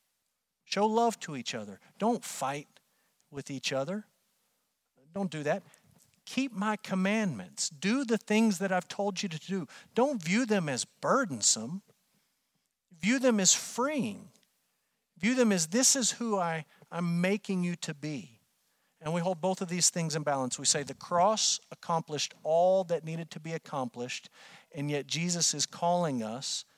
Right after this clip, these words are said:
not to spiritual laziness or lackness,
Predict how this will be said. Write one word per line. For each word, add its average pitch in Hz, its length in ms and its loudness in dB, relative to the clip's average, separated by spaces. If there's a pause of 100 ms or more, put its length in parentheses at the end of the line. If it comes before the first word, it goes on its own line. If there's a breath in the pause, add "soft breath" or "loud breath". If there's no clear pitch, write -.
(140 soft breath)
not 185 220 2
to 208 100 -2
spiritual 160 800 -2
laziness 143 760 0
or 127 140 -8
lackness, 120 880 -6